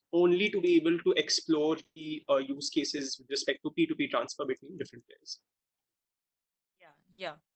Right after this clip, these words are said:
Speaker 2: A closed wallet actually works very well for a digital gaming platform. Um,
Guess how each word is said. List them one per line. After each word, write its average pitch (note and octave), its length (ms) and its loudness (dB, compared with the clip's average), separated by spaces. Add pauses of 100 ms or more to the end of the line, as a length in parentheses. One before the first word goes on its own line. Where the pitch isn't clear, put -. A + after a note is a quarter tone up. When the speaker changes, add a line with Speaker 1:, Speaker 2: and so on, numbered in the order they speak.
(500)
Speaker 2:
A C4 60 -20
closed C#4 320 -8
wallet B3 240 -4
actually A3+ 340 -6
works E3+ 340 -8
very E3 300 -8
well D#3+ 220 -14 (180)
for F3+ 180 -12
a D#3+ 200 -12
digital D#3 300 -16
gaming D3 360 -20
platform. - 360 -20 (800)
Um, F3 320 -8